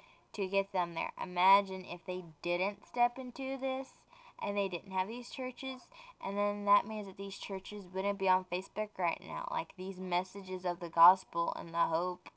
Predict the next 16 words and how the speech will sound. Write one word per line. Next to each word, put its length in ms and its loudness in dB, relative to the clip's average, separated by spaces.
and 100 -6
the 100 -2
restoration 800 0
and 100 -6
resurrection 960 -4
of 140 -8
Jesus 300 -10
Christ 420 6
wouldn't 440 -2
be 160 -2
out 280 2
there 180 -10
if 240 -6
these 200 -10
pastors 580 0
hadn't 580 6